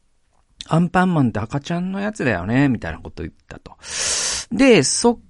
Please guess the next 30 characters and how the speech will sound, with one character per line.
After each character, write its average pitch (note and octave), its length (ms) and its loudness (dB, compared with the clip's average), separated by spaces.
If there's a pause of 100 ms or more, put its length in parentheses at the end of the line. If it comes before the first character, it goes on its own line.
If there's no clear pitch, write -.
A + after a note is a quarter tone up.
(1040)
の、 A3 420 6 (400)
か G3 240 4
え-、 - 80 -4
そ - 120 2
れ G#3+ 80 10
を G#3+ 60 8
ま F#3+ 120 8
あ - 40 6
妻 D3+ 280 4
も F#2+ 220 0 (260)
ふ - 180 2
と - 100 -2
聞 - 220 10
い C3+ 60 -2
て D3 120 2
て。 - 220 -10 (500)
で、 A#3 100 4
そ B3+ 120 6
の C#4 80 6
帰 C#4 340 6
り A#3 240 6
道 A#2 220 -2
に、 C#3 460 0 (720)
あ A#2+ 200 2
の、 G2 400 0 (2500)
長 G#2+ 180 6
女 E2+ 140 -2
が、 B2+ 300 4 (1120)
え F2 520 -2
ー、 - 80 -20